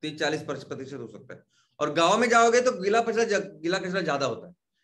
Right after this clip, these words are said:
यही गीला कचरा फिर साठ सत्तर प्रतिशत हो सकता है, और बाकी का सभी कचरा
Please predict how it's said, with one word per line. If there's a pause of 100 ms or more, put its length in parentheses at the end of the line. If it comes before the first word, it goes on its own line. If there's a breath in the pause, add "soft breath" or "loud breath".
(140)
यही
गीला
कचरा
फिर
साठ
सत्तर
प्रतिशत
हो
सकता
है,
और
बाकी
का
सभी
कचरा